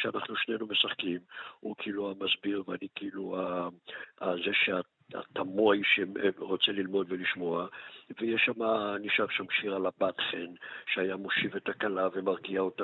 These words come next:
שלא, שלא תתרגש, וכל מיני בדיחות שרק הוא יכול היה לאפשר לעצמו להגיד לה, למשל, כלה שמנה, שהוא היה אומר לה, "תשמעי, אה, את צריכה, אה, שמלה של שלושים מטר, ותיזהרי בריקוד,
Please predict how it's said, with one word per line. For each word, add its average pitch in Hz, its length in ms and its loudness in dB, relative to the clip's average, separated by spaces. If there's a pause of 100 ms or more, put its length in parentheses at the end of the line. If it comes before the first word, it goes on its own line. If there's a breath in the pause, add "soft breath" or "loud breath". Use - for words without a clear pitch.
(140)
שלא, 92 400 -4 (120)
שלא 95 200 -4
תתרגש, 90 600 -2 (320 loud breath)
וכל 104 260 0
מיני 113 240 -2
בדיחות - 340 -2
שרק 110 280 2 (180)
הוא 123 380 6 (300 loud breath)
יכול 107 280 0
היה 107 180 2
לאפשר 98 360 2
לעצמו 95 480 0
להגיד 95 440 -4
לה, 87 220 0 (380 loud breath)
למשל, 98 560 0 (100)
כלה 98 200 0
שמנה, 123 460 0
שהוא 95 200 0
היה 101 80 -4
אומר 104 280 -6
לה, 101 180 -2
"תשמעי, 101 640 -8
אה, 87 640 -2
את 92 60 2 (140)
צריכה, 95 500 0
אה, 90 320 -2
שמלה 95 400 2
של - 140 -2 (100)
שלושים 104 360 -4
מטר, 107 380 0
ותיזהרי 98 520 -4
בריקוד, 104 440 0